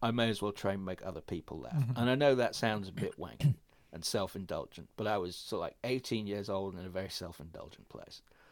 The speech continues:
Speaker 1: And si-, and from then on, the sort of, the, the, the song and the album it came from became a sort of something hopeful to listen to.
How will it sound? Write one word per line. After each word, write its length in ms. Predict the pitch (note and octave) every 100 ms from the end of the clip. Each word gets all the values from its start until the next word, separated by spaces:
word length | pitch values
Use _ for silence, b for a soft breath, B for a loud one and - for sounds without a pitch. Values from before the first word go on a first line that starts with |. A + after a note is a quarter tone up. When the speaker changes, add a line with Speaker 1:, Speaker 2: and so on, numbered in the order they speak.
| b b b b -
Speaker 1:
And 240 | D3 F3
si-, 180 | - G#3+ -
and 240 | F#3+ F#3+
from 240 | - F#3+ F3+
then 240 | F#3 F#3
on, 240 | E3+ A2 G2 _ _ _ _ _ _ - -
the 100 | C3+
sort 260 | - C#3 C3+
of, 200 | A#2+ -
the, 220 | C#3 B2 -
the, 200 | C3 A2 _ -
the 100 | A#2+
song 400 | - E3+ E3 D3
and 200 | C3 A#2
the 120 | A#2+
album 420 | D3 E3+ B2 G#2+
it 80 | G#2+
came 240 | A#2 B2
from 220 | G2+ - - b b b b b _ -
became 380 | C#3+ D3+ C#3 C3+
a 60 |
sort 200 | - B2+
of 300 | A#2 G#2+ - - _ _ _ _ _ _ _
something 360 | - D3+ C#3 C3+
hopeful 500 | - C#3+ C#3 - D#2+
to 140 | - F#2
listen 260 | C2+ D2
to. 120 | -